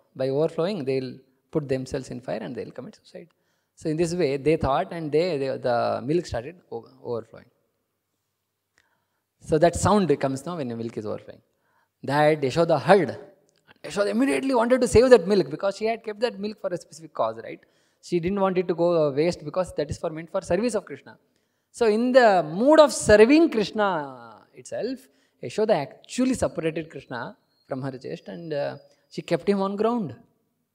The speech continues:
And she immediately ran. And this was never, you know, in the past, Krishna, it was a shock for Krishna. It never happened before and he was really, really angry now. So Krishna thought,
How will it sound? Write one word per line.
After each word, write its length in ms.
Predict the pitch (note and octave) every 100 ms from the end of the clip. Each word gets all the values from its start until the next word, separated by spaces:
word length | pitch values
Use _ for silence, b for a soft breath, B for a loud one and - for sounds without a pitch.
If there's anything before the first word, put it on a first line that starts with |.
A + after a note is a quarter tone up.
| _ _ _ _
And 140 | E3+
she 160 | F3 G#3
immediately 460 | F#3+ G3+ G#3 G#3+ G3+
ran. 500 | E3+ F3 F#3+ F3+ - _ _ _ _ _
And 200 | E3+ G#3+
this 180 | F#3 E3
was 220 | G#3+ A3
never, 920 | A#2+ A#2+ C#3 E3+ A3+ B3 E3+ A#2 - - _
you 80 | F#3+
know, 80 | G#3+
in 80 | F#3
the 80 |
past, 400 | F3 E3+ E3+ C#3+
Krishna, 360 | - D#3+ A3+ G#3+
it 120 | F#3
was 140 | A3 A3
a 60 |
shock 280 | - A3+ B3
for 100 | A3
Krishna. 240 | F#3+ F3+ F3+
It 80 | F3
never 200 | A3+ C4+
happened 640 | A3 C4 B3+ G3+ F3 E3
before 360 | E3 G3+ F#3 E3+
and 180 | D#3+ E3 _ _ _ _ _ _
he 100 | -
was 220 | D3 C#3+ A#2+
really, 500 | A#2 B2 C3 D#3+ E3
really 320 | C#3 B2+ D3
angry 380 | G2+ G#2+ G#2+ G2+
now. 160 | E2 _ _ _ _ _ _ _ _ _
So 520 | - G3 G3 A3 - -
Krishna 280 | D3 E3 E3
thought, 500 | F#3+ D3 G3+ -